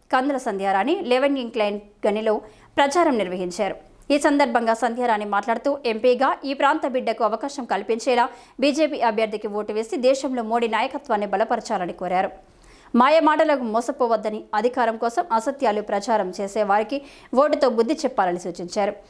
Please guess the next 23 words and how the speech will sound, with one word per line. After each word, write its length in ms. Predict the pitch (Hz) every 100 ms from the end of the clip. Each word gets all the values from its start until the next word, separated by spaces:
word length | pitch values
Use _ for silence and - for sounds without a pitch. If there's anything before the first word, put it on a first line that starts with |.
| _ -
ప్రపంచ 340 | 269 294 269
దేశాలు 420 | 220 214 214 208
భారత్ 400 | 214 214 220 233
వైపు 300 | 247 254 330
చూసేలా 300 | 311 302 277
పరిపాలన 480 | 269 269 269 320 294
కొనసాగించిన 640 | 262 254 269 320 294 - 254
మోదీ 320 | 233 254 269
నాయకత్వంలో 720 | 254 226 247 254 247 240 220 220 - -
బీజేపీ 400 | 254 254 262 277
నాలుగు 340 | 247 240 277 285
వందల 220 | 262 247
స్థానాలను 520 | 247 285 294 339 294
గెలుచుకోబోతోందని 1040 | 220 254 277 302 269 226 226 226 202 185
ధీమా 240 | 190 208 190
వ్యక్తం 300 | 175 180 180
చేశారు. 520 | 185 - 185 - _ _ _ _ - -
ఈ 100 | 269
నేపథ్యంలో 540 | 302 311 330 349 359
పెద్దపల్లి 420 | 359 269 294 277 269
స్థానం 360 | 285 247 240
నుండి 200 | 233 226
కూడా 280 | 247 214